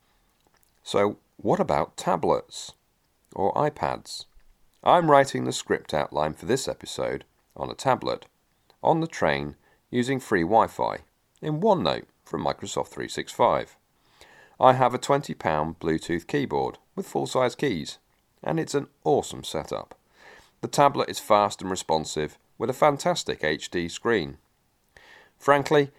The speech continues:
if I could run Adobe Creative Cloud on it, I would ditch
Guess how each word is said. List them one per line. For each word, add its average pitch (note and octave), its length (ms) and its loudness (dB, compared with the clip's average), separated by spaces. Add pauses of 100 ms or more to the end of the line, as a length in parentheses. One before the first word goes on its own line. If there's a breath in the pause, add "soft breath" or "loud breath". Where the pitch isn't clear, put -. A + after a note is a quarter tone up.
(160 soft breath)
if A2 160 -2
I G2+ 80 6
could E2+ 180 -2
run A#2+ 420 2
Adobe F#2 360 2
Creative D#2 480 -4
Cloud B2+ 340 6
on C#2+ 140 -2
it, C#2+ 160 -6 (460)
I D3 100 6
would C#3+ 300 0
ditch - 360 -2